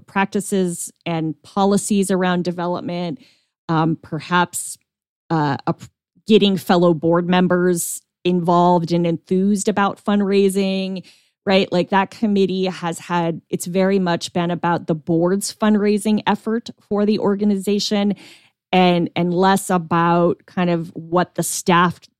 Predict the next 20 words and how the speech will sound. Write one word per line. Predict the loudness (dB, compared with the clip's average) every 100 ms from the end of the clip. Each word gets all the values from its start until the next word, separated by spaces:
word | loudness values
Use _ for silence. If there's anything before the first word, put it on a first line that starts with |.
| _ _
roles | 4 6 6 4
are | 0
doing. | 0 -2
So, | 0 2
like, | 2 2
that | 0 0
committee | 2 2 4 0
is | -2 -4
not, | -4 -4 -6 -10 _
it | -4
wouldn't | 0 0 2
be | 0
appropriate | -2 -4 -2 -4 -2
for | -2
that | 0 0 -2
committee | -4 0 0 0
to | -2
start | -6 -8
saying, | -6 -6
"Staff, | -4 0 2 2